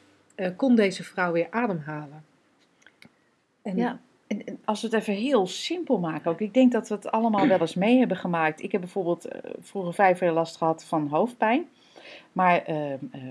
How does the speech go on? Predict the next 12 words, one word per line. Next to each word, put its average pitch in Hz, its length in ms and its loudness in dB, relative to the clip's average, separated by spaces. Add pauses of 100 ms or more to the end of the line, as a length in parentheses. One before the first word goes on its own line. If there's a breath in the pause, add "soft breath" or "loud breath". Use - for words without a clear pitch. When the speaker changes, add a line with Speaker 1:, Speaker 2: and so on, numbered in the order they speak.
(120)
Speaker 2:
praten 247 400 0
met 160 160 -2
mensen 214 520 0
over, 160 440 -2
over 160 180 -2
de 160 60 -8
menselijke 175 380 -6
ervaring 180 400 -6
vind 165 200 -8
ik 156 100 -14
echt 165 240 -8
het 156 220 -14